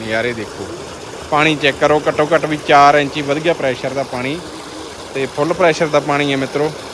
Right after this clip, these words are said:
ਤੇ ਪੋਲਾ ਜਿਹਾ ਪੰਜ ਇੰਚੀ ਵੀ ਆਪਾਂ ਪਾਣੀ ਕਹਿ ਸਕਦੇ ਹਾਂ। ਪਿੰਡ ਹੈ ਕੱਖਾਂ ਵਾਲੀ ਦੇ ਵਿੱਚ, ਜਿਹੜਾ ਕਿ ਲੰਮੀ ਦੇ ਕੋਲੇ ਰਹਿ ਜਾਂਦਾ, ਡੱਬ ਵਾਲੀ ਏਰੀਆ ਲੱਗਦਾ ਮਿੱਤਰੋ। ਤਾਂ ਤੁਹਾਨੂੰ ਬਈ ਜੁਗਾੜ ਜਿਹਾ ਦਿਖਾਉਂਦੇ ਸੀ ਕਿਸਾਨ ਭਰਾਵਾਂ ਦਾ। ਉਹ ਵੇਖੋ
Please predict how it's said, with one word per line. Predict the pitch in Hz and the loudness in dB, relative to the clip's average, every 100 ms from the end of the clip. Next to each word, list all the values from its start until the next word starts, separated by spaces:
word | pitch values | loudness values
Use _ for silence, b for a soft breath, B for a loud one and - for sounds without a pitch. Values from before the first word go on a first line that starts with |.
| - - - | -14 -14 -10
ਤੇ | 143 | -8
ਪੋਲਾ | - 147 147 151 | -2 0 4 6
ਜਿਹਾ | 143 | 4
ਪੰਜ | 139 135 139 | 2 0 2
ਇੰਚੀ | 143 165 | 0 0
ਵੀ | 170 | 0
ਆਪਾਂ | 160 151 | 2 0
ਪਾਣੀ | 143 147 143 | -2 -2 0
ਕਹਿ | 156 156 | 2 2
ਸਕਦੇ | 160 151 156 | 0 0 -2
ਹਾਂ। | 156 - | -2 -2
ਪਿੰਡ | 151 160 | 0 2
ਹੈ | 170 | 2
ਕੱਖਾਂ | 180 170 - 160 | 2 -2 2 2
ਵਾਲੀ | 156 | 4
ਦੇ | 143 | 2
ਵਿੱਚ, | 131 123 117 110 113 | 2 0 -4 -8 -6
ਜਿਹੜਾ | 131 135 | -2 0
ਕਿ | 143 160 | 2 0
ਲੰਮੀ | 143 147 147 | 0 0 0
ਦੇ | 151 | -2
ਕੋਲੇ | 147 147 | 0 2
ਰਹਿ | 147 156 | 2 2
ਜਾਂਦਾ, | 160 156 | 2 2
ਡੱਬ | 147 160 | 2 4
ਵਾਲੀ | 175 165 | 2 4
ਏਰੀਆ | 135 117 | 2 0
ਲੱਗਦਾ | 110 107 104 | -4 -4 -4
ਮਿੱਤਰੋ। | 117 107 117 107 - - - - - | -6 -6 -8 -8 -12 -14 -14 -14 -2
ਤਾਂ | 156 160 160 | 2 4 4
ਤੁਹਾਨੂੰ | 165 170 | 2 0
ਬਈ | 170 180 147 - - - | 4 2 2 -6 -12 -4
ਜੁਗਾੜ | 151 151 151 156 | 2 6 8 8
ਜਿਹਾ | 165 | 4
ਦਿਖਾਉਂਦੇ | 170 170 156 139 | 2 2 2 0
ਸੀ | 156 | 0
ਕਿਸਾਨ | 156 143 147 | -4 -4 -4
ਭਰਾਵਾਂ | 165 160 151 | -2 -2 0
ਦਾ। | 156 | 0
ਉਹ | 156 | 0
ਵੇਖੋ | 147 135 147 | -2 -6 -6